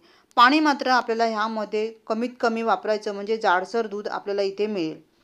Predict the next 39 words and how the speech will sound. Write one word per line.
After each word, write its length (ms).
जास्त 260
पाणी 360
घालायचं 400
नाही, 120
आवश्यक 480
ते 80
इतकंच 360
पाणी 280
ह्यामध्ये 500
आपल्याला 340
वापरायचं 460
आहे. 200
आता 480
पुन्हा 320
आपण 240
एकदा 540
थोडंसं 320
पाणी 300
घालून 260
ह्याला 200
बारीक 320
करून 280
घेऊ. 220
असं 200
तीन 340
वेळा 240
मी 180
हे 160
करून 340
घेतलेलं 380
आहे 300
आणि 200
आता 180
हे 160
दूध 280
मी 120
काढून 340
घेतलेलं 380
आहे. 200